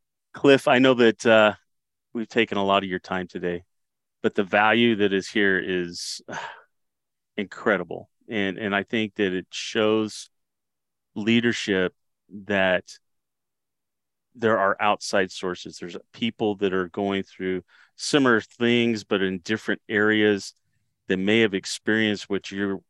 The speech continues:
what you're experiencing right now, been there, done that type of thing, but they're able to come together and even add to you, like you were explaining. And I, I think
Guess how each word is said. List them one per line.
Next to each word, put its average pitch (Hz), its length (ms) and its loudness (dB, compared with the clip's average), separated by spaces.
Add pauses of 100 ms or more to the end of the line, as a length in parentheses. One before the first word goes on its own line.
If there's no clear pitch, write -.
(260)
what 95 200 -4
you're 101 200 -2
experiencing 104 760 -4
right 92 220 -4
now, 101 400 0
been 104 200 0
there, 101 180 2
done 101 260 -2
that 101 180 -2
type - 260 -4
of 98 100 -6
thing, 98 320 -4 (560)
but 98 140 -2
they're - 200 -6
able 101 240 -4
to 90 80 -8
come 92 300 -8
together 87 520 -8
and 87 160 -6
even 101 440 -6
add 98 300 0 (140)
to 123 480 0
you, 90 420 -4
like 90 220 -8
you 101 100 -6
were 90 100 -6
explaining. 92 800 -4 (600)
And 98 420 -2 (100)
I, 101 460 -2
I 104 80 -8
think 110 260 -6